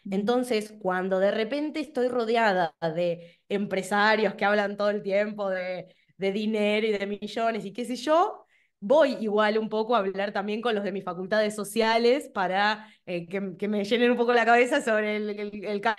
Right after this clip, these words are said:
Speaker 2: capitalismo y no sé qué. Pero también después voy con los artistas y, y vemos también de, de no olvidarnos la parte estética, la parte...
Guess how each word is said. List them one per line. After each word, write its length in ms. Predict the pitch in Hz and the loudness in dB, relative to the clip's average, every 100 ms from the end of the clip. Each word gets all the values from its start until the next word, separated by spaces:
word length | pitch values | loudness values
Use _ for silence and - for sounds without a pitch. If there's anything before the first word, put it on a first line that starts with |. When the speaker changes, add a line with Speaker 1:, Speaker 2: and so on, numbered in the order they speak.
| - | -4
Speaker 2:
capitalismo 720 | 226 220 240 240 311 311 285 262 | -6 -2 4 4 6 4 2 2
y 80 | |
no 100 | 233 220 | 0 -2
sé 140 | 220 | -4
qué. 360 | 220 196 160 - _ | -2 -2 -4 -14 _
Pero 180 | 208 202 | -6 -2
también 280 | 208 220 247 | 0 0 0
después 200 | 240 240 | 0 2
voy 160 | 240 240 | 2 0
con 140 | 226 | 0
los 160 | 226 233 | -2 -2
artistas 760 | 240 233 302 - 311 311 330 - _ - | -6 -4 -4 -2 2 2 2 -2 _ -8
y, 200 | 208 208 | -8 -4
y 100 | 214 | 0
vemos 280 | 214 233 226 | 2 0 -2
también 440 | 208 202 208 233 | -6 0 0 0
de, 160 | 196 190 | -2 -2
de 100 | 190 | 0
no 80 | 202 | 0
olvidarnos 460 | 208 208 208 214 | 0 0 0 -2
la 140 | 202 175 | -4 -4
parte 240 | 196 196 | -4 -6
estética, 640 | 185 - 247 233 226 175 180 | -8 -2 0 0 -2 -6 -4
la 180 | 180 175 | -4 -4
parte... 800 | 190 190 196 185 180 180 170 175 | -4 -4 -4 -2 -2 -2 -4 -8